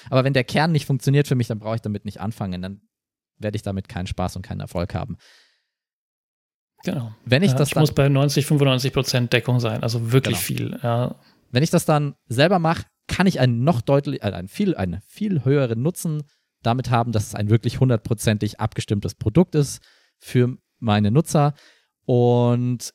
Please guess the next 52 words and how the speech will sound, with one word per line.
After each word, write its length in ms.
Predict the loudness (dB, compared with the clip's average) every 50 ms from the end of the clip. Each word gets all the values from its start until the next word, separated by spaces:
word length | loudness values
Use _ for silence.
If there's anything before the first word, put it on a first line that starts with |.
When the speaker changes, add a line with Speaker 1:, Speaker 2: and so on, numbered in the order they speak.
| _ _
Speaker 1:
ich 180 | 0 0 2 4
muss 180 | 2 2 4
mir 100 | 4 2
aber 160 | 2 4 2
auf 100 | 2 0
der 100 | 0 -2
Kostenseite 760 | 0 2 2 0 2 0 0 0 2 2 2 2 2 0 0
natürlich 640 | 0 0 -2 -2 -2 -2 0 0 -2 -2 -4 -10 _ _
klar 260 | -4 0 2 2 2
sein, 320 | 2 2 2 2 0 0
dass 300 | -2 -4 -6 -8 -10 -16
die 140 | _ -20 -20
Kapitalbindung 720 | -16 -14 -16 -12 -6 -2 0 0 2 0 0 -2 -2 -4 -4
eher 200 | -4 -2 -2 -2
am 120 | 0 0
Anfang 360 | 0 0 2 2 2 2 2
liegt 260 | 2 0 -2 -2 -4
und 120 | -8 -12 -10
dass 80 | -12
es 100 | -14 -16
dann 160 | -18 -16 -16 -16
ein 140 | -16 -12
Langzeitinvestment 760 | -10 -10 -10 -8 -8 -10 -8 -8 -6 -6 -6 -8 -10 -12 -14
ist. 220 | -14 -14 -14 -16 _ _ _ _ _ _
Genauso 320 | -6 -2 0 2 2 2
muss 160 | 2 0 0
ich 100 | 0 0
aber 140 | 0 0 0
auf 120 | -2 -2 -4
den, 200 | -6 -6 -6 -8 -12 _ _ _ _ _
auf 140 | -16 -14 -12
der 80 | -12 -6
Buy-Seite 560 | -2 0 2 2 2 2 2 2 2 2 0
die 120 | -2 -2
Lizenzkosten 800 | -4 -4 -4 -4 -4 -4 -4 -4 -4 -4 -4 -4 -4 -6 -8 -8
mir 120 | -8 -6 -8
auch 100 | -8 -6
ganz 200 | -6 -8 -8 -8
genau 160 | -10 -8 -4
anschauen, 340 | -2 -2 -2 -2 -2 -4 -4
weil 160 | -6 -6 -8
ich 80 | -8 -8
ja 100 | -8 -8
dann 140 | -10 -10
über 140 | -10 -10 -10
die 80 | -10 -10
nächsten 320 | -10 -12 -14 -16 -16 -8
zehn 220 | -4 -2 0 0 0
Jahre 200 | -2 -4 -6 -10
diese 200 | -10 -10 -6 -4
Lizenzkosten 640 | -4 -2 0 0 0 0 0 -2 -2 -2 -2 -6 -6
zahle 240 | -6 -6 -8 -8